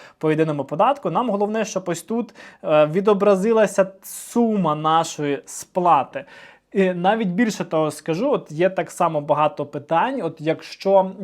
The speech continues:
підприємець сплачує той же єдиний податок, але вказав там не той період, там платить податок за вересень, а,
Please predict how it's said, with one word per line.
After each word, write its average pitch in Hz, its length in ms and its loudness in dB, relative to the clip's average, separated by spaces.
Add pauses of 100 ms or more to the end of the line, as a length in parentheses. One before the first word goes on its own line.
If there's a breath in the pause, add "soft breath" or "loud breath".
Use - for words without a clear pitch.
(140)
підприємець 170 540 -4
сплачує 151 580 2
той 147 220 -4
же 135 160 -6
єдиний 139 300 -6
податок, 208 420 -2
але 214 160 -2
вказав 190 380 0
там 160 180 -2
не 160 80 -2
той 160 200 -2
період, 151 460 -8
там 135 120 -16 (640)
платить 202 460 4
податок 170 520 2
за 147 380 2 (360 loud breath)
вересень, 214 840 2 (260 loud breath)
а, 175 320 6